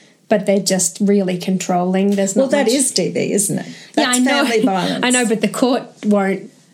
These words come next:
Speaker 2: Oh,
Speaker 1: pay any
Speaker 2: it depends.
Speaker 1: heed.
Speaker 2: So they'll have a look at the quality of the parents, put them in, go through a family, um, therapy process, family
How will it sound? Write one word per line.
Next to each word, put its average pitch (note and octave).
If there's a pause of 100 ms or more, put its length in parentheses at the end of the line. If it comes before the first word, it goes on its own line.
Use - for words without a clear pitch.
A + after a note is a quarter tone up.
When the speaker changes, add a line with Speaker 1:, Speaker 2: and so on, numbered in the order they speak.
(360)
Speaker 2:
Oh, E4+
Speaker 1:
pay -
any F#3
Speaker 2:
it F#3
depends. F#3+
Speaker 1:
heed. A#3
Speaker 2:
So B3
they'll C4+
have C4
a D4
look G#3+
at A3
the G#3
quality F3+
of E3+
the E3+
parents, D#3
put -
them G#3+
in, F#3+ (640)
go G3+
through G3
a E3
family, E3+ (300)
um, D#3+
therapy F3+
process, G3+
family F#3